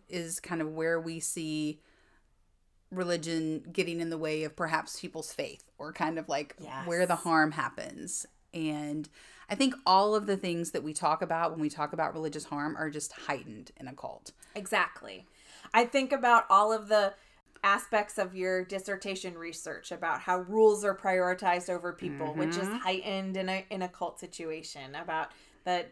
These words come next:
Speaker 2: the dynamic leader, which is heightened in, in a cult situation, where the community surrounds someone and says, "You agree with us or you're,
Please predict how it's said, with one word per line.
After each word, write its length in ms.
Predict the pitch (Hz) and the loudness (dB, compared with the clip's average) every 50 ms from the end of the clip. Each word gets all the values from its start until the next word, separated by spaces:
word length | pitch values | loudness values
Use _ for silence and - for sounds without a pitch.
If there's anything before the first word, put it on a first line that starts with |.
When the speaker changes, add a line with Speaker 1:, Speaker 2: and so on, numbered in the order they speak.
| - _ | -12 _
Speaker 2:
the 120 | - 170 170 | -10 -10 -8
dynamic 640 | 165 - 165 160 170 175 185 190 196 196 190 - | -8 -6 -6 -6 -4 -2 -2 -2 -2 -4 -4 -4
leader, 360 | 208 202 202 190 180 160 160 151 | -6 -4 -4 -2 -2 -2 -4 -4
which 180 | 156 151 - - | -8 -10 -14 -16
is 140 | 160 - | -16 -16
heightened 500 | - - - 160 170 - 185 180 180 180 | -16 -12 -10 -10 -8 -8 -8 -8 -8 -6
in, 300 | 180 170 170 170 170 - - _ | -6 -8 -8 -10 -14 -16 -18 _
in 140 | - 185 175 | -12 -10 -10
a 40 | 170 | -10
cult 260 | 175 - 180 - - | -8 -8 -10 -8 -8
situation, 500 | - 175 - 170 170 170 165 - 165 165 - - - _ _ _ | -12 -12 -10 -10 -10 -8 -10 -10 -12 -14 -16 -20 -20 _ _ _
where 140 | - 190 196 | -4 -2 -2
the 80 | 185 196 | -2 -2
community 680 | - - - 190 190 190 196 208 208 208 185 180 175 175 | -4 -6 -6 -4 -4 -2 -2 0 0 2 2 0 -2 -4
surrounds 600 | - - 190 175 165 170 175 180 180 180 185 - | -4 -4 -2 -2 0 2 2 2 2 0 -2 -4
someone 400 | - 180 175 170 170 165 160 165 | -6 -6 -4 -6 -6 -8 -8 -8
and 140 | 165 170 | -10 -12
says, 460 | 170 - - 165 160 160 160 160 - 185 | -10 -6 -4 -2 -2 -2 -4 -4 -8 -10
"You 140 | 175 170 165 | -12 -12 -12
agree 300 | 165 - 180 180 180 180 | -12 -6 -2 0 0 2
with 160 | 175 170 170 | 0 0 0
us 320 | 160 151 156 156 - - | -2 -2 -2 -4 -6 -8
or 100 | 185 165 | -8 -6
you're, 240 | 160 156 160 156 - | -6 -6 -8 -10 -10